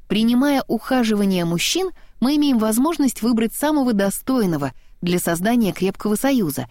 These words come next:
никуда не торопясь. И это просто прекрасно. Не секрет, что отношения часто создаются в попыхах, как попало,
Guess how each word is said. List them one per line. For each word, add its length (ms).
никуда 480
не 140
торопясь. 640
И 140
это 240
просто 340
прекрасно. 680
Не 200
секрет, 460
что 220
отношения 520
часто 340
создаются 580
в 100
попыхах, 640
как 220
попало, 520